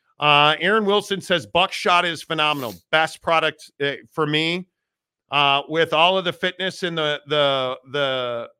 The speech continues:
the, I'm not gonna say overwhelming weight loss,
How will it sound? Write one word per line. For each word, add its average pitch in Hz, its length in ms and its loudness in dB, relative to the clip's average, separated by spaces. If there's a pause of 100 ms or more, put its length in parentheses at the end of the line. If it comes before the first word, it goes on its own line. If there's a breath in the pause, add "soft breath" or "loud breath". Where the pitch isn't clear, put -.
(640)
the, 127 500 -4 (380)
I'm 113 100 -10
not 107 140 -8
gonna 101 140 -12
say - 260 -14
overwhelming 107 680 -6
weight 95 220 -14
loss, 120 400 -20